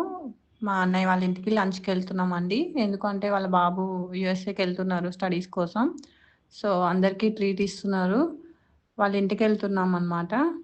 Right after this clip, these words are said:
So ఈరోజు అయితే కనుక చాలా ఫన్ టైమ్ మాకు.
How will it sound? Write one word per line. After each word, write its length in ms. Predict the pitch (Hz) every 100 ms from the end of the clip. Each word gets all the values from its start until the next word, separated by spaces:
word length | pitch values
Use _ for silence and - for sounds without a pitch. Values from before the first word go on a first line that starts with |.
| - _
So 140 | - 190 185
ఈరోజు 360 | 180 185 185 190
అయితే 200 | 185 190
కనుక 280 | 185 185 196
చాలా 300 | 196 196 190
ఫన్ 300 | 190 185 180
టైమ్ 240 | 180 190 196
మాకు. 360 | 180 175 180